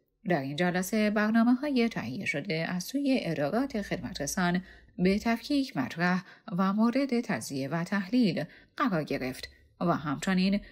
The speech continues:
نقاط ضعف اقدامات دستگاه‌های اجرایی در مراسم اخیر بزرگداشت محرم مورد بحث و بررسی قرار گرفت. حاضران در این جلسه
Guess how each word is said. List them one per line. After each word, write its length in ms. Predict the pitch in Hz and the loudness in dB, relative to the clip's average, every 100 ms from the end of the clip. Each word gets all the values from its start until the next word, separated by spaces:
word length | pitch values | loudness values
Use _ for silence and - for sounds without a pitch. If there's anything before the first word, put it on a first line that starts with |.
| - | -6
نقاط 380 | 170 160 143 143 | -2 -2 -4 0
ضعف 380 | 180 202 262 269 | 0 2 2 2
اقدامات 720 | 254 - 185 - 214 262 277 | 0 0 -2 0 4 4 4
دستگاه‌های 840 | 240 220 247 - 135 131 127 135 151 | 2 2 0 -4 -6 -6 -4 -4 -2
اجرایی 560 | 160 190 190 202 214 - - - | -2 2 2 4 2 0 -14 -4
در 260 | 185 202 196 | 0 2 2
مراسم 500 | 226 233 247 262 294 | 2 2 0 -2 2
اخیر 680 | 254 - 135 - 139 151 147 | 2 2 -4 -6 -4 -2 0
بزرگداشت 680 | 165 190 190 196 269 254 | 0 2 2 2 0 0
محرم 720 | 190 170 143 135 151 156 160 165 - - - | 0 0 -2 -6 -2 -2 -2 -4 -10 -10 -4
مورد 420 | 165 139 139 139 | -2 -2 -4 -4
بحث 400 | 170 170 175 - 185 - - | -2 -2 0 -2 -2 -6 -16
و 220 | 165 165 160 | -6 -4 -2
بررسی 800 | 175 180 190 196 269 226 147 - - _ | -2 0 -2 -2 -2 0 0 -6 -20 _
قرار 280 | - 214 131 | 0 0 0
گرفت. 460 | - 160 - - - _ _ _ _ | -4 -6 -8 -14 -18 _ _ _ _
حاضران 420 | - 196 147 135 | 2 2 2 -2
در 100 | 147 | -2
این 140 | 165 170 | -2 -2
جلسه 580 | 202 196 202 - 226 | 0 0 0 2 2